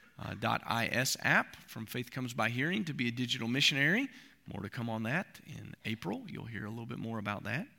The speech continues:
But if we would just understand that God wants us to reach people that may not necessarily fit into our culture or our friend group or the, the life that we live. It,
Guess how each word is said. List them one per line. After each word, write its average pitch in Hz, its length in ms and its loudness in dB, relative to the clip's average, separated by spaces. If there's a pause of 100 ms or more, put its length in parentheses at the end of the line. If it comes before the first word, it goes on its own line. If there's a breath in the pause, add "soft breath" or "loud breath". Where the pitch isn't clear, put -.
(1500 soft breath)
But 180 100 6
if 175 140 6
we 214 100 8
would 196 160 8
just 196 220 6
understand 190 720 4
that 139 160 2 (580 loud breath)
God 180 220 10
wants 196 260 2
us 165 140 2
to 156 80 0
reach 170 300 6
people 196 360 2
that 214 100 4
may 180 160 8
not 180 180 6
necessarily 170 480 6
fit - 320 2
into 151 480 4
our 113 180 6
culture 220 600 0 (280 loud breath)
or 120 160 4
our 113 200 8
friend 202 400 4
group 214 400 6
or 123 300 2 (140)
the, 107 120 -6 (100)
the 113 140 0
life 120 340 8
that 190 100 4
we 185 120 4
live. 208 180 4
It, - 180 -2